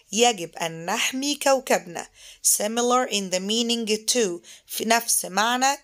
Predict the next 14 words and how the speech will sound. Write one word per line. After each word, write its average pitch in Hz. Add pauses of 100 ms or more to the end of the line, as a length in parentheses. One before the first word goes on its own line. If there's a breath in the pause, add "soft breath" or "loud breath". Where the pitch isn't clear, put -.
كلمة 214 (600 loud breath)
keep 247
safe, 240 (120)
increase, 226 (120)
discover. 175 (100)
طبعًا 202 (120)
keep 247
لأن 175
ده 196
فعل 277
فلازم 208
نقول 202
فعل 220
زيه. 170